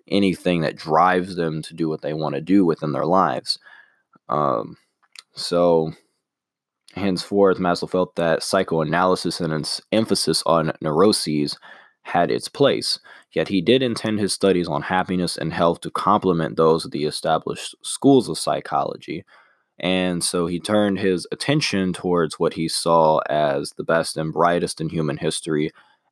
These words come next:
and society in order to determine, uh, human potential. And from this point onwards of departure, um, he went on to,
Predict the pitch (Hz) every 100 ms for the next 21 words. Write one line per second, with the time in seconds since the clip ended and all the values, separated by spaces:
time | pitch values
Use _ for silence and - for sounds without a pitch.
0 | - 87 87 82 82 - 87 87 85 80
1 | 85 82 80 - 82 80 - 92 95 78
2 | 76 73 - _ - - - 87 80 -
3 | - 127 - - 55 - - - _ -
4 | - 120 117 104 - 95 87 - 110 120
5 | 104 90 78 78 - - 87 82 78 78
6 | - 98 - - 80 76 - _ _ _
7 | _ _ - - 82 82 73 73 80 87
8 | 87 87 82 80 80 - 85 80 78 78